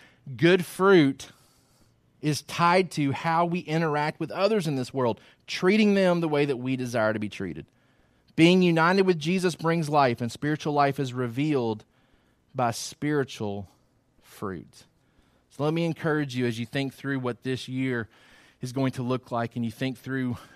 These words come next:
uh, the type of person you are now, the type of person you long to become, right? As you're on this narrow path, where are you headed? Who are you listening to, right? Um,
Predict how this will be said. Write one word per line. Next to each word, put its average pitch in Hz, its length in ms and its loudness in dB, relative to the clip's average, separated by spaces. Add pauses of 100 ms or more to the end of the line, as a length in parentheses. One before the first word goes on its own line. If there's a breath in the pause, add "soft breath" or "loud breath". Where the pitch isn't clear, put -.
uh, 113 260 -8
the 113 100 -8
type 135 200 -6
of 120 80 -16
person 135 320 -4
you 127 120 -2
are 120 140 0
now, 131 280 -2
the 120 60 -10
type 131 180 -8
of 107 60 -16
person 127 320 -8
you 120 120 -6
long 123 340 -2
to 131 60 -6
become, 110 560 -10 (240)
right? 127 160 -4
As 127 100 -6
you're 123 160 -10
on 139 220 -2
this 139 180 -8
narrow 131 320 -4
path, 113 420 -6 (840 soft breath)
where 117 160 -2
are 131 40 0
you 175 180 -2
headed? 127 340 -2
Who 127 240 -4
are 147 60 0
you 180 160 -2
listening 131 480 -4
to, 120 300 -6 (840 soft breath)
right? 135 240 -4 (540 soft breath)
Um, 113 540 -2